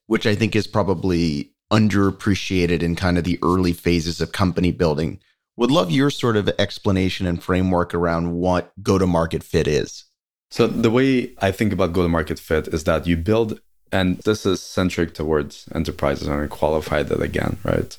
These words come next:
Speaker 2: And enterprise sales, e-, enterprise focused organizations.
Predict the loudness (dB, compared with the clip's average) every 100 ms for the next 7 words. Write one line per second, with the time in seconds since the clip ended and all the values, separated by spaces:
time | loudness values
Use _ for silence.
0 | -2 0 2 2 2 0 -2 -2 -6 -20
1 | _ _ _ -20 -2 2 2 2 0 -6
2 | -14 -10 -4 0 0 0 0 0 -2 -2
3 | -2 -2 -4 -2 -2 -2 -2 -2 -2 -4
4 | -8